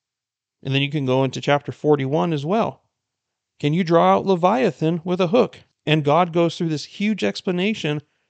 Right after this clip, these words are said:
about what Leviathan is like. But we can jump ahead a little bit to verse thirteen. Who can strip off his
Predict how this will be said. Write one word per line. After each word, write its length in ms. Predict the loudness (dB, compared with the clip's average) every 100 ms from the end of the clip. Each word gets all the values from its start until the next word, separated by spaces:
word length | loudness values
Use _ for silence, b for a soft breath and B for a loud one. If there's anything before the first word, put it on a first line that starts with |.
| _ _ -6
about 340 | 0 0 2
what 200 | 0 0
Leviathan 540 | 0 2 2 2 0
is 120 | -2 -2
like. 400 | -4 -4 -12 _ _ _ _ _ _ _
But 80 | 0
we 160 | 2 2
can 160 | 2
jump 240 | 2 0 0
ahead 300 | 0 0 2
a 60 |
little 220 | 0 -2
bit 320 | -4 -4 -4 -6 _ -12
to 540 | -4 0 2 0 -2 -6 _ _ 0
verse 280 | 2 2
thirteen. 640 | -4 -2 -2 -2 -4 -4 -10 _ _ _ _ _ _ _ _ _ _ _ _ _ _ _ _
Who 180 | -4 -2
can 160 | -4
strip 360 | -4 0 0 2
off 280 | 2 2 -2
his 260 | -2 -2